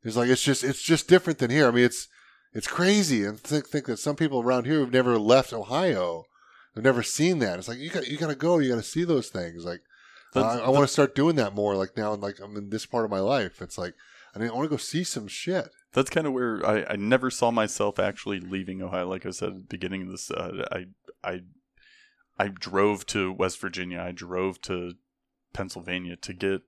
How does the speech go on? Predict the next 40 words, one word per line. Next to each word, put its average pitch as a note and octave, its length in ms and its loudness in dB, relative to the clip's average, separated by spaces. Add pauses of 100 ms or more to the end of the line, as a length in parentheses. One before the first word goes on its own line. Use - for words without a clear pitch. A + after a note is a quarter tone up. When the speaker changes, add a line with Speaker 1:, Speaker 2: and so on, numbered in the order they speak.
(100)
Speaker 2:
fucking G#2 380 -6
energy F2+ 380 -10
drinks. F2 500 -16
Speaker 1:
Yeah. A#2 220 8
Speaker 2:
Like, G2 160 0
not G2+ 340 -4
for A2+ 300 -6
absolutely A2+ 580 -4
nothing, G2 460 -6
just G#2 200 -10
to G2+ 80 -8
spend G2+ 320 -6
money G2 220 -6
to F2+ 80 -8
get F#2 160 -4
out F#2 180 -4
of F#2 80 -8
the F2+ 60 -14
state. F#2 440 -6
And F2+ 80 -8
I F2+ 60 -10
never G#2 320 -4
saw A2 240 -2
myself G2 560 -2
going G2 440 -4
west. F#2+ 500 -4 (880)
And F#2 200 -2
that F#2 140 0
was, F#2+ 180 -8 (120)
like, F#2 180 -2
my F#2+ 160 0
opportunity. F2+ 680 -4
That F2+ 200 -2
took - 220 -8
me F2+ 260 -6 (360)
fourteen G2 320 -4
hundred G2 260 -6
miles F#2+ 340 0
away. G2 460 0
I've, F2+ 280 -4